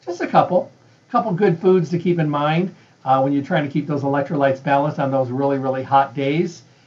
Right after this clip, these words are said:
'cause there's plenty of hot days out there right now. And out here, we're having a lot of humidity. So what actually happens to our bodies when we get really hot?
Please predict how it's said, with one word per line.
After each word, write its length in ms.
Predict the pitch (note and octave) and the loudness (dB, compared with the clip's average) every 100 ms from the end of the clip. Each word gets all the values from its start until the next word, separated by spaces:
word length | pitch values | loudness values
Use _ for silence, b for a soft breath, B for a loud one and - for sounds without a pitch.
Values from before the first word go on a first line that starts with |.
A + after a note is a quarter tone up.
| b - | b -8
'cause 160 | C#3+ | -4
there's 180 | C#3+ C#3 | -2 -4
plenty 500 | - C#3+ C#3+ D3+ D#3+ | -6 -4 -2 0 2
of 80 | E3 | 4
hot 260 | E3+ F3 | 6 4
days 300 | F3 G3 F3+ | 4 2 2
out 180 | D3+ C#3 | 2 0
there 140 | C#3 C3 | 0 0
right 220 | B2+ B2+ | 0 0
now. 300 | B2+ B2+ C3 b b b - | -2 -2 -4 b b b -6
And 260 | C3+ C3 | -2 0
out 180 | D3 D3+ | 2 2
here, 260 | D3+ D#3+ C#3+ | 4 4 2
we're 140 | C#3+ | 2
having 180 | D3 C3+ | 0 2
a 80 | C3+ | 4
lot 160 | C3+ | 4
of 80 | B2+ | 2
humidity. 520 | C3 C#3 D3 B2+ - - _ _ _ _ _ _ _ _ _ _ _ _ _ | -2 -4 -4 -6 -12 -20 _ _ _ _ _ _ _ _ _ _ _ _ _
So 360 | - C4+ C4+ - - | 4 6 6 2 -14
what 200 | F#3+ C#4+ | -4 2
actually 380 | F4+ F4 - F3 | 4 4 2 0
happens 400 | - D3+ D3 C3+ | 6 6 4 -2
to 100 | C#3+ | 0
our 120 | C3+ | 2
bodies 360 | B2 C3 B2+ A#2 | 6 6 4 0
when 100 | B2+ | -6
we 100 | A#2+ | -6
get 160 | B2+ A#2+ | -6 -8
really 240 | A#2+ A#2+ | -10 -6
hot? 360 | - C3+ - | -2 0 -2